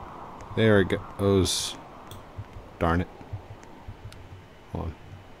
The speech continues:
Move. There we go. Come on, a little bit further.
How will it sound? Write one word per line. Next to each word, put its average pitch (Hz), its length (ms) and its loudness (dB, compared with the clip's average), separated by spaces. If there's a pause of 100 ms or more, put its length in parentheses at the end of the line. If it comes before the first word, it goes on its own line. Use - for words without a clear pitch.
(340)
Move. 87 400 0 (4000)
There 90 180 6
we 78 80 4
go. 127 280 6 (2250)
Come 90 120 0
on, 87 160 -2
a - 20 -2
little 101 180 6
bit 101 120 -2
further. 101 360 4